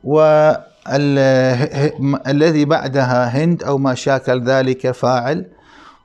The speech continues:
ولو كان الفعل مبنياً للمجهول لقيل ضربت هند، أكرمت هند،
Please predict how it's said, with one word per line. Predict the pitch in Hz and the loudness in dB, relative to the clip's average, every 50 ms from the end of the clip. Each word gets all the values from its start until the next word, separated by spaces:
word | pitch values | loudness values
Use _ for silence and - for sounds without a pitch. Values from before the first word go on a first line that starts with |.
| _ | _
ولو | - 135 151 160 156 156 | 0 2 4 4 2 2
كان | 143 - - 180 185 190 185 175 | 0 -2 -2 0 0 2 2 2
الفعل | 165 151 143 - - 180 170 - 160 151 | 2 0 0 0 0 0 0 0 0 0
مبنياً | 151 151 151 147 143 131 131 139 160 202 226 226 208 190 170 156 | 0 0 2 2 0 0 0 0 2 2 2 2 2 2 2 0
للمجهول | 147 139 139 139 135 131 131 131 120 113 120 120 120 127 127 127 143 160 170 170 _ _ _ _ _ _ _ - - - - _ _ - | 2 2 2 2 0 0 -2 -4 -6 -6 -6 -4 -2 -2 0 0 0 -2 -4 -10 _ _ _ _ _ _ _ -20 -20 -20 -20 _ _ -2
لقيل | 139 147 147 143 - 160 175 170 160 147 147 147 147 147 143 - | 0 0 0 2 0 0 2 2 2 4 4 2 2 2 0 -4
ضربت | - 143 131 143 175 185 175 165 160 139 147 156 160 160 - - - - _ - | -8 -4 0 2 2 4 4 4 4 4 2 0 0 0 -8 -20 -20 -20 _ -8
هند، | - 151 151 151 151 151 143 143 147 151 151 151 143 143 - _ _ _ _ _ _ - | -4 0 0 2 2 2 2 2 2 2 0 -2 -4 -8 -14 _ _ _ _ _ _ 0
أكرمت | 170 175 170 - 170 160 160 156 156 156 156 151 151 - - - | 0 0 0 0 2 2 2 2 2 2 0 0 -2 -14 -18 -12
هند، | - 127 151 156 160 151 135 151 151 151 151 151 | -4 -2 0 2 2 2 2 0 0 0 0 -4